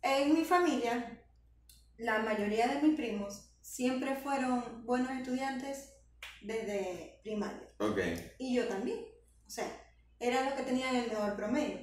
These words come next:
Speaker 1: Cuando yo estaba por salir de quinto año,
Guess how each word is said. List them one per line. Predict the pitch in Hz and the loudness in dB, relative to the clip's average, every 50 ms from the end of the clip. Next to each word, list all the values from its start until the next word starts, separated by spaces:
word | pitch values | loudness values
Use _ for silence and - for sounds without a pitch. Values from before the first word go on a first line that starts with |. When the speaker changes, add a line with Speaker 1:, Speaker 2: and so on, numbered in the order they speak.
| - - _ _ _ _ _ _ _ | -14 -20 _ _ _ _ _ _ _
Speaker 1:
Cuando | - 262 254 254 240 240 233 | -4 2 4 4 4 4 4
yo | 240 254 269 294 320 339 | 4 4 4 4 4 4
estaba | 359 349 339 330 330 320 311 311 311 302 302 302 294 294 285 285 285 269 254 | 4 2 2 2 4 4 6 6 4 4 4 2 0 -2 -2 -2 -4 -4 -4
por | - 269 277 | -6 -6 -6
salir | 269 254 269 269 269 | -4 -4 -4 -4 -4
de | 262 254 | -6 -6
quinto | 262 254 254 254 269 | -4 -4 -2 -2 -2
año, | 254 208 202 208 202 208 208 - | -2 -2 -4 -4 -6 -6 -8 -12